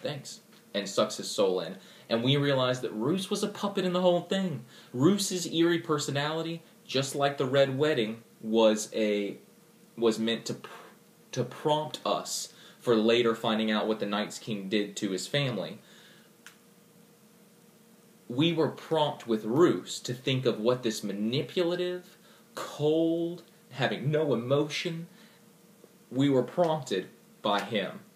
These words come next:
in order to realize when his father kills him, that if his father killed him, Roose never killed his kids.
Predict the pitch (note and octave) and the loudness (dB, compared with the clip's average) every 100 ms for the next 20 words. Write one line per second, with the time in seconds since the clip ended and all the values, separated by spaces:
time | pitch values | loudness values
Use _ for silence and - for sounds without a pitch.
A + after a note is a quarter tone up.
0 | - B2+ B2+ B2 A#2+ - G#2+ G2+ B2 A#2 | -6 -2 2 4 2 0 -6 -2 0 2
1 | G#2+ G2+ G2 F#2+ G#2 G2 F#2+ - C3 C3+ | 2 2 -2 -4 -6 -6 -10 -2 0 0
2 | D3 - D3+ C#3 C#3+ C#3+ C#3+ - - - | -2 -4 -4 -4 -6 -8 -8 -16 -20 -14
3 | - G#2+ G#2 F#2 - - - G#3+ G#3+ - | -4 -2 -2 -6 -10 -8 -4 -2 -2 -6
4 | - - - - G2 F#2+ - F3 G#3+ - | -10 -20 -12 -6 -6 -6 -6 -6 -6 -10
5 | - - - - - - - - - G#2+ | -20 -20 -18 -18 -20 -20 -20 -20 -12 0
6 | C3+ C4 B3+ A3+ D#3 - F#3+ C#3+ G2+ - | 4 4 4 2 2 0 0 0 -2 -2
7 | G2+ - - | -4 -4 -12